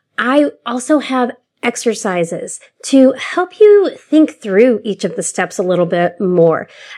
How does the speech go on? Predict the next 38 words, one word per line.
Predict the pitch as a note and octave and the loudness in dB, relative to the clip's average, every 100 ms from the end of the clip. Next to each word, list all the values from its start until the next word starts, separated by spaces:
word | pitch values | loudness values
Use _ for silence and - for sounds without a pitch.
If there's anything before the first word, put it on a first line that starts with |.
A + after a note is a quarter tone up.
| - | -2
And, | A#3+ A#3 A#3 A3 - _ _ _ _ _ - | 2 4 2 0 -6 _ _ _ _ _ -18
uh, | G#3+ A3 | -12 -8
if | A3+ - | -6 0
you | A#3+ C#4+ D#4+ | 4 6 6
do | E4+ | 6
not | D4 C4+ | 4 2
feel | - - A#3 A3 A3 A#3+ | -4 -4 2 4 4 0
like | G3 F3+ F3+ F3 | -4 -6 -4 -6
you | G3 G3 | -6 -4
can | A3+ A#3 G#3+ | -2 -2 2
just | G3+ F3+ - G3 | 0 0 -8 -4
brainstorm | G3 A3 A#3+ A#3+ A3 G#3 | 0 4 2 2 0 2
what | G3+ | 0
we're | G3+ | -2
talking | - F#3 F3+ F3 | -4 -12 -6 -8
about, | F3 D#3+ D#3+ - - _ | -6 -6 -6 -10 -20 _
these | A3 C4+ C#4+ | -2 2 2
tools | C#4+ C#4 A#3+ A3+ | 4 4 4 2
will | G#3 | -4
be | F#3+ | -4
really | F#3 F#3 G#3+ A3 | -6 -2 0 0
helpful | - G3+ - F3+ F3 | -2 -8 -2 -2 -2
for | - | -6
you. | E3+ D3+ - - _ _ _ _ _ _ - - | -4 -4 -6 -18 _ _ _ _ _ _ -14 2
It | A#3+ | 2
will | C4 | 4
be | A#3+ G#3+ | 2 0
on | F3+ | 0
October | F#3 - A3+ E4 | -4 -2 -2 -2
first | - C#4+ G#4+ - - - - _ _ | -2 -2 -2 -8 -20 -20 -20 _ _
from | - A#3+ G#3+ G#3 - _ - | -2 0 0 -2 -4 _ -12
two | - D4+ D#4+ E4 | 0 2 2 0
to, | C4+ A3 G#3 _ _ _ _ - - | 0 -2 -2 _ _ _ _ -14 -2
well, | C#4 B3 | 0 2
let's | A3+ A3 | 0 -2
say | - G3+ | -2 0
at | F#3+ - | 0 -4
two, | - - F3 E3+ | -6 -2 0 0